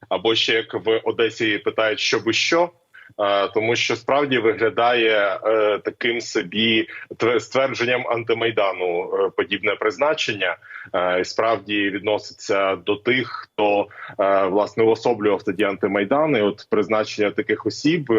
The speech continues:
ніби показує, як влада готується до виборів, е, і, е, що вона має на увазі. Бо таке враження, що сили антимайдану у владі просто мріють про реванш.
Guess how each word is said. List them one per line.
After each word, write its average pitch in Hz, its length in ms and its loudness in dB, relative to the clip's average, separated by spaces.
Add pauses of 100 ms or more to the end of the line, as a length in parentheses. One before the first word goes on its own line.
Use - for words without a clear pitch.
ніби 113 400 2
показує, 110 880 0
як 110 340 0 (240)
влада 110 340 0
готується 104 540 0
до 98 120 2
виборів, 113 560 2
е, 98 340 2 (100)
і, 110 240 0 (380)
е, 98 300 2
що 123 340 2
вона 113 480 2 (220)
має 107 280 2
на 107 100 2
увазі. 101 540 0 (280)
Бо 107 80 2
таке 120 200 0
враження, 123 580 0
що 104 520 0
сили 107 300 2
антимайдану 110 760 2
у 110 40 2
владі 107 380 2
просто 110 420 0
мріють 117 400 2
про 107 160 0
реванш. 117 540 0